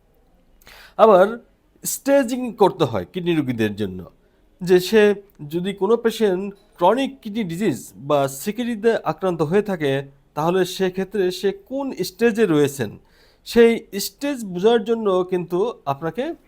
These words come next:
কিছু পরীক্ষা করার প্রয়োজন হতে পারে। তাহলে এগুলো কিন্তু গুরুত্বপূর্ণ পরীক্ষা কিডনি রোগীদের জন্য। আবার চিকিৎসা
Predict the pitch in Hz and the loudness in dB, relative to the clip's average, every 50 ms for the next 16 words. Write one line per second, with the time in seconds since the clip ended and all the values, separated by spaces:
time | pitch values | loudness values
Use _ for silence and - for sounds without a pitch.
0 | _ _ _ _ 165 - - 214 220 214 - - 151 156 165 - - 175 180 190 | _ _ _ _ -6 -4 -2 -4 -6 -4 -2 0 0 0 0 -2 -2 -2 -2 -2
1 | 185 - - 151 143 151 165 185 175 - - 156 156 147 147 147 175 202 196 170 | -4 -8 -6 -4 -2 0 0 -2 -4 -4 -2 0 2 2 2 0 -2 -4 -4 -2
2 | - 226 226 233 175 143 110 104 90 - _ _ _ _ _ _ _ _ _ _ | -4 0 0 2 0 0 -4 -4 -8 -10 _ _ _ _ _ _ _ _ _ _
3 | _ _ _ _ _ - 180 185 208 226 220 220 - 180 180 214 220 226 233 226 | _ _ _ _ _ 2 4 6 8 6 6 6 2 2 2 4 4 4 4 4
4 | 220 214 202 185 185 - - 233 262 285 302 - _ _ _ 143 131 170 185 185 | 4 2 -2 -2 -2 -4 -4 -6 -6 -6 -8 -12 _ _ _ -4 -2 -2 -2 -2
5 | 185 - 196 165 175 170 151 143 139 143 160 208 202 - 185 185 185 180 185 180 | -2 -2 -2 -2 0 -2 -2 -2 0 0 0 0 -2 -2 -2 0 0 0 -2 -6
6 | _ _ _ _ _ _ - 170 165 156 165 156 151 139 139 139 147 180 214 220 | _ _ _ _ _ _ -8 -6 -4 -2 -2 0 0 -2 -2 -2 0 0 0 0
7 | 233 262 _ _ _ _ 120 120 196 214 214 190 143 107 - - _ _ _ _ | -2 -10 _ _ _ _ 0 6 8 8 8 6 4 0 -4 -8 _ _ _ _
8 | _ _ _ _ _ - 160 156 151 175 175 202 240 240 - _ _ _ _ _ | _ _ _ _ _ 2 4 6 6 6 6 4 0 -4 -14 _ _ _ _ _
9 | _ _ _ _ _ _ _ _ _ _ _ _ _ _ _ _ _ - 262 269 | _ _ _ _ _ _ _ _ _ _ _ _ _ _ _ _ _ -8 -6 -4
10 | 269 277 277 269 - - 277 269 269 254 | -2 -4 -4 -4 -6 -2 0 0 0 0